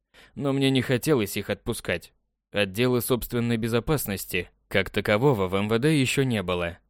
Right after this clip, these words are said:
Их функции пока возложены на кадровый аппарат и носят больше воспитательный характер. А наказать вымогателей надо. Сам за всю жизнь рубля не взял. Коньяк от благодарных потерпевших не в счёт. И другим не советую.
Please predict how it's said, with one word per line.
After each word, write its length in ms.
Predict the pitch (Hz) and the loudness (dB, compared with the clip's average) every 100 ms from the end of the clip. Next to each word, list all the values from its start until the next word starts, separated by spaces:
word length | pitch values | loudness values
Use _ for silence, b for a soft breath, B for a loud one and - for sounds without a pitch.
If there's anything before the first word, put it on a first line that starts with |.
| _ | _
Их 220 | 139 135 | -2 -2
функции 420 | - 151 147 139 135 | 0 -2 0 0 2
пока 340 | 120 - 120 | 2 2 2
возложены 600 | 117 101 101 101 110 113 | 2 0 0 0 0 0
на 120 | 117 | 0
кадровый 460 | 110 104 101 107 117 | 0 -2 0 -2 -2
аппарат 580 | - 120 131 117 - _ _ _ _ - | -4 -2 0 -2 -4 _ _ _ _ -2
и 100 | 151 | 0
носят 320 | 147 135 135 | 2 0 2
больше 320 | 135 127 135 | 2 2 2
воспитательный 600 | 127 - 131 113 117 117 | 0 0 0 0 2 0
характер. 560 | 113 135 104 - 90 - _ _ _ b b - | 0 0 0 -2 -8 -8 _ _ _ b b -6
А 100 | 92 | -2
наказать 480 | 92 95 95 113 | -2 0 0 0
вымогателей 580 | 110 107 107 139 135 135 | 2 0 2 0 2 2
надо. 400 | 135 101 90 85 _ _ _ _ _ | 2 0 0 -2 _ _ _ _ _
Сам 260 | - 156 143 | 0 2 4
за 140 | 131 | 4
всю 220 | 123 143 123 | 2 2 2
жизнь 280 | 151 123 | 4 2
рубля 340 | 120 139 151 123 | 2 2 2 2
не 120 | 98 | 0
взял. 340 | 90 95 87 _ _ _ _ _ | 0 -2 -2 _ _ _ _ _
Коньяк 460 | 123 131 123 104 | -2 2 2 2
от 80 | 107 | -2
благодарных 600 | 107 113 113 113 107 107 | 0 0 2 2 0 -2
потерпевших 640 | 120 - 117 - 143 113 104 | -6 -4 -2 -2 -2 -4 -4
не 100 | 131 | -4
в 60 | |
счёт. 320 | - 95 82 _ _ _ _ _ _ _ | -4 -6 -8 _ _ _ _ _ _ _
И 120 | - 113 | -2 0
другим 440 | 147 147 135 147 | 0 0 0 0
не 100 | 120 | 0
советую. 600 | - 110 101 - 92 85 | 0 0 0 -2 -6 -6